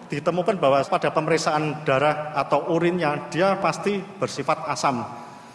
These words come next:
Nah, asam itu apa? Kalau, eh, di ilmu kimia bahwa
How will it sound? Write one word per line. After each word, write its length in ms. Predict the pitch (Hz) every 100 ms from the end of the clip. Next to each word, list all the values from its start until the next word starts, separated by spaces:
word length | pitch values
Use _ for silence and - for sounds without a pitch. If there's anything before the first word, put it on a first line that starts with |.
| - - - - -
Nah, 160 | - 107 -
asam 240 | - 190
itu 80 | 202
apa? 560 | 208 185 160 151 - -
Kalau, 140 | 170 170 165
eh, 140 | 170 160
di 60 | 147 147
ilmu 160 | 156
kimia 260 | 165 175 196
bahwa 160 | 147